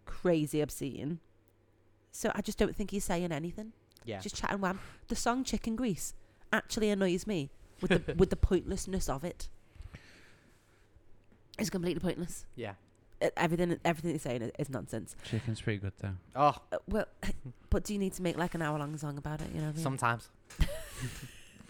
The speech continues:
Speaker 3: If I'm gonna write an hour long song about anything, it's probably gonna be chicken. <laughs>
Speaker 2: The grease on the chicken.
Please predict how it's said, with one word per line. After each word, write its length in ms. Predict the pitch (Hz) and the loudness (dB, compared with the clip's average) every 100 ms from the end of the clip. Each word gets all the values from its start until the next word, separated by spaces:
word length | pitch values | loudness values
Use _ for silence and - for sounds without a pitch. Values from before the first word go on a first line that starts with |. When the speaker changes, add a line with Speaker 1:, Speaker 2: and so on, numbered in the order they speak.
| - - - - | -20 -20 -20 -8
Speaker 3:
If 200 | - 117 | 0 4
I'm 160 | 104 113 | 6 8
gonna 220 | 127 123 | 8 10
write 260 | 113 110 - | 10 10 6
an 60 | |
hour 200 | 104 101 | 2 4
long 180 | 98 98 | 2 0
song 160 | 101 98 | 0 0
about 180 | 95 | 0
anything, 400 | 95 95 90 92 90 - - _ - - - - | 0 -2 -4 -10 -12 -18 -20 _ -6 -4 -6 -8
it's 80 | |
probably 300 | - 147 123 | 4 8 10
gonna 140 | 104 92 | 10 6
be 60 | |
chicken. 340 | 92 - 98 95 92 | 2 -2 -4 -4 -6
<laughs> 120 | - | -6
Speaker 2:
The 60 | 107 | -2
grease 240 | 113 - | 0 2
on 140 | - | 0
the 40 | 98 | -2
chicken. 280 | 101 101 | -2 -4